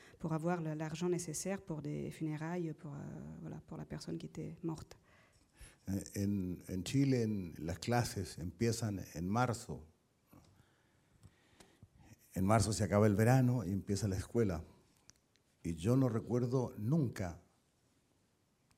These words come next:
Speaker 2: que mis padres fueran a comprar solamente los libros para mí. No.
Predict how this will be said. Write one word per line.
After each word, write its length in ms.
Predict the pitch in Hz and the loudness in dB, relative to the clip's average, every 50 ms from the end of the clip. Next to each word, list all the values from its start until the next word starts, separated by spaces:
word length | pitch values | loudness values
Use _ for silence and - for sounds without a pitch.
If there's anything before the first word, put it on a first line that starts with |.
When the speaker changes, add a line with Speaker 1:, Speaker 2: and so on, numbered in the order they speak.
| _ _ _ _ _ | _ _ _ _ _
Speaker 2:
que 120 | - 107 | -2 0
mis 180 | 110 131 131 - | 2 2 0 0
padres 480 | - - 151 156 143 139 135 127 104 - | 2 2 2 2 2 0 0 -2 -2 -2
fueran 380 | - - 127 127 120 123 113 | -2 0 2 2 2 2 0
a 80 | 104 101 | 0 -2
comprar 640 | - 95 92 90 - - 113 120 123 120 - - - _ _ _ _ _ _ _ | -4 -4 -4 -4 -2 0 2 2 2 0 -2 -8 -14 _ _ _ _ _ _ _
solamente 920 | - - - - - - 160 190 185 160 151 151 165 160 151 - - 127 | -8 -4 0 2 4 6 6 6 6 6 6 4 4 4 2 2 0 0
los 180 | 117 107 95 87 | 2 2 0 0
libros 360 | 113 123 139 131 135 123 - | 0 0 0 0 0 -2 -4
para 280 | - - - 107 92 90 | -4 -4 -4 -2 0 0
mí. 300 | 90 110 123 104 - - - _ _ _ _ _ _ _ _ _ _ _ _ _ _ _ _ _ - 202 - _ _ _ _ _ _ _ _ _ _ _ _ _ _ _ _ _ _ _ - | 2 0 0 0 -2 -6 -14 _ _ _ _ _ _ _ _ _ _ _ _ _ _ _ _ _ -20 -20 -20 _ _ _ _ _ _ _ _ _ _ _ _ _ _ _ _ _ _ _ -4
No. 340 | 98 117 123 107 - - | -2 0 0 -2 -4 -6